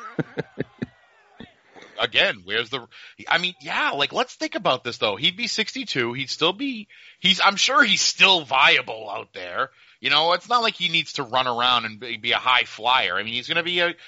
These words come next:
you know, Roman Reigns is gonna do the flying in that match. Oof.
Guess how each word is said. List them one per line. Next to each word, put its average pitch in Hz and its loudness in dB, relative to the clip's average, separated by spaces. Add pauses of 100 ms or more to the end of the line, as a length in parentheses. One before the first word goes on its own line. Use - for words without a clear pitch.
(260)
you 214 -2
know, 185 2 (240)
Roman 202 4
Reigns 220 2
is 120 -10
gonna 120 0
do 113 -6
the 110 -2
flying 110 2
in 104 -6
that 98 0
match. 92 -4
Oof. 85 -12